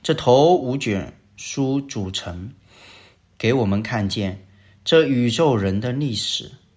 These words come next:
第二段包括从罗马书到犹大书这二十一卷书信，对这宇宙人做了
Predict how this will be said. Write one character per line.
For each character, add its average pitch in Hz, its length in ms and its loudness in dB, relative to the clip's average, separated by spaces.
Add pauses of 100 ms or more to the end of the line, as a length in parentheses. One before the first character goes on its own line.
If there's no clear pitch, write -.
(680)
第 117 160 0
二 104 160 2
段 95 340 -2 (600)
包 139 180 6
括 120 340 2
从 117 300 -2
罗 110 260 0
马 117 240 -2
书 127 380 -4 (380)
到 98 180 0
犹 95 260 -2
大 110 220 -2
书 117 340 -4 (460)
这 156 100 -2
二 165 160 2
十 151 160 -2
一 170 140 -4
卷 101 220 -2
书 101 200 -6
信， 98 340 -6 (960)
对 135 180 2
这 131 160 4
宇 104 220 0
宙 123 220 0
人 104 360 -2 (220)
做 131 160 2
了 104 260 4